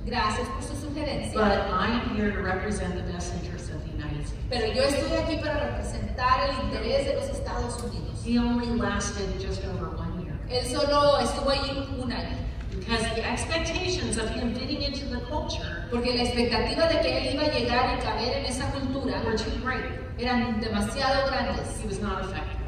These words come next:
Speaker 1: Y, y no fue efectivo.
Speaker 2: We're ambassadors, right?
Speaker 1: Nosotros también somos embajadores.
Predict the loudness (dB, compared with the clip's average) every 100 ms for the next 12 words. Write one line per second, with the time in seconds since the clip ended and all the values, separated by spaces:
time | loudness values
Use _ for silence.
0 | -6 -6 -4 -4 -2 -2 0 -2 0 -2
1 | -2 -4 -4 -4 -6 -6 -6 -6 -6 -4
2 | -2 -2 -2 -4 -6 -6 -6 -6 -4 0
3 | 0 0 -2 -2 0 0 0 0 0 0
4 | -2 -4 -2 -2 -2 -2 -2 -4 -4 -4
5 | -4 -2 0 2 0 0 -2